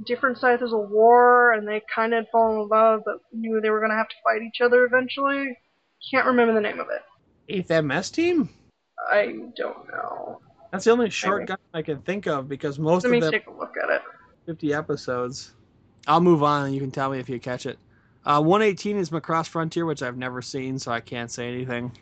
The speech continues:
Speaker 1: Um, I know I've seen a, some of Macross, but which one is Frontier? I don't know. There's so many of them.
Speaker 2: So Tomei,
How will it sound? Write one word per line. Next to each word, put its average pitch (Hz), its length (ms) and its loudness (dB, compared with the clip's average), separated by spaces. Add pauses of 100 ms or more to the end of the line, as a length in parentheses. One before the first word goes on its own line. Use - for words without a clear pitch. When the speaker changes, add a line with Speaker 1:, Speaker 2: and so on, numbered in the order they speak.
(360)
Speaker 1:
Um, 233 520 2 (420)
I 214 80 -10
know 269 180 -2
I've 311 240 -2
seen 269 300 -6
a, 196 120 -10 (240)
some 277 200 -6
of 208 100 -6
Macross, 226 580 -16
but - 100 -16
which - 200 -10
one 320 140 0
is 240 120 0 (140)
Frontier? 233 720 -4 (800)
I 226 160 4
don't 208 100 2
know. 208 220 0 (200)
There's 226 160 -4
so 240 100 0
many 202 220 -4
of 202 80 -6
them. 202 140 -6 (180)
Speaker 2:
So 135 240 -6
Tomei, 143 1040 0